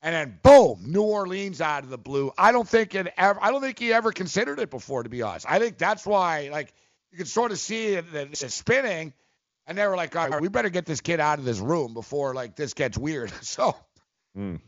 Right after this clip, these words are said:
Speaker 1: you know, they, they got him out of there quick. And I haven't, you know, it's, it's just, it was such a amazingly shocking, uh, lottery last night. All right, do we have Brett right now, uh, you said, uh, Chris?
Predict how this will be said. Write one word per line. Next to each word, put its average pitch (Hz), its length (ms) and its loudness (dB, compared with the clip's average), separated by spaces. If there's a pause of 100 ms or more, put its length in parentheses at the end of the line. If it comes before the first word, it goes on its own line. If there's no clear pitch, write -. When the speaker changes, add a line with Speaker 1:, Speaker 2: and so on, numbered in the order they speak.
(120)
Speaker 1:
you - 60 -8
know, 190 140 -4
they, 196 160 -2
they 196 220 -2
got 214 280 2
him 220 260 0
out 160 220 0
of 143 60 -6
there 139 200 -6
quick. 143 480 -2 (1160)
And 165 140 -4
I 185 180 2
haven't, 269 260 -4
you 208 80 0
know, 196 280 2 (920)
it's, - 320 -8
it's 151 380 -14
just, 196 360 0
it 185 200 -4
was 185 180 0
such 233 300 -2
a 180 480 -2
amazingly 185 680 -2
shocking, 185 640 0
uh, 147 100 2
lottery 151 460 0
last 120 320 -4
night. 110 220 -4
All 127 120 0
right, 135 180 0
do 135 80 -10
we 143 80 0
have 165 140 -2
Brett 202 200 -2
right 208 200 0
now, 208 280 0
uh, 196 60 4
you 196 140 -4
said, 196 280 -6
uh, 196 80 0
Chris? 208 280 -4